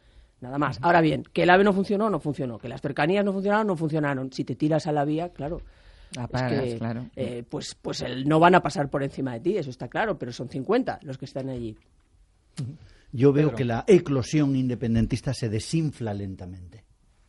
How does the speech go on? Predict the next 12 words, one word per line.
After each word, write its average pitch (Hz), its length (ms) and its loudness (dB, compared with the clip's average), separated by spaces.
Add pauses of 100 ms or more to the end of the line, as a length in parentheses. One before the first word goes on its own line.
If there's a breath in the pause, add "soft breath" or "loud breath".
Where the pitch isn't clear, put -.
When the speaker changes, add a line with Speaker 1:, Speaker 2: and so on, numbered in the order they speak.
(280)
Speaker 2:
Ujú. 127 200 -14 (460)
¿Ven? 170 140 -10 (100)
¿Ves? 151 180 -4
Eso 165 140 -6
es 175 60 -4
un 190 100 -4
titular, 151 480 -2
Esther. 101 260 -2 (120)
Speaker 1:
<laughs> - 120 -18
Bueno, 175 280 2
sí, - 260 -2
claro. 160 360 0